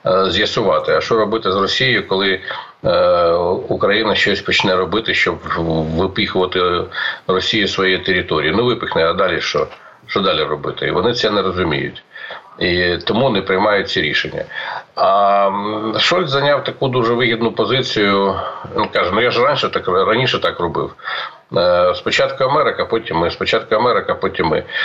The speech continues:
Спочатку вони були готові на шоломи. Зараз вони, ми з вами, е, кажемо: дадуть "Таурус" чи не дадуть "Таурус", додавлять Шольца чи не додавлять. Ну, це значний, е, м, на-, навіть не крок вперед, а це такий, е, така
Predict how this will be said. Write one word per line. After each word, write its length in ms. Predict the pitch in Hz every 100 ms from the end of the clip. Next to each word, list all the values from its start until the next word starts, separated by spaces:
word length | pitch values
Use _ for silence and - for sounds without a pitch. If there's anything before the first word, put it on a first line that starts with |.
| - - - -
Спочатку 460 | - 113 113 117 110
вони 160 | 104 107
були 200 | 104 95
готові 360 | 98 110 104
на 100 | 95
шоломи. 420 | 92 90 80 80
Зараз 280 | 90 117 104
вони, 320 | 92 95 90 - -
ми 260 | 92 92 90 -
з 140 | 98 90
вами, 320 | 101 95 90 - - - -
е, 120 | 87
кажемо: 380 | 107 95 92 90
дадуть 320 | 101 139 131
"Таурус" 320 | 95 85 90
чи 140 | -
не 100 | 104
дадуть 340 | 98 90 76 -
"Таурус", 340 | 80 78 78
додавлять 420 | 90 110 123 98
Шольца 380 | - 87 80 76
чи 140 | - 95
не 120 | 92
додавлять. 520 | 87 82 78 73 78 - - - -
Ну, 120 | 98
це 240 | - 120
значний, 560 | 104 113 - 143 117 95
е, 420 | 87 90 95 92 - -
м, 920 | 110 98 87 87 87 87 90 92 92 92
на-, 160 | 98 98
навіть 360 | 101 98 92
не 100 | 92
крок 300 | - 135 139
вперед, 380 | - 98 90 80
а 80 | 87
це 280 | - 113 98
такий, 460 | 92 - 95 90 - - - - - - - -
е, 360 | 85 90 85 90
така 400 | 98 107 98 95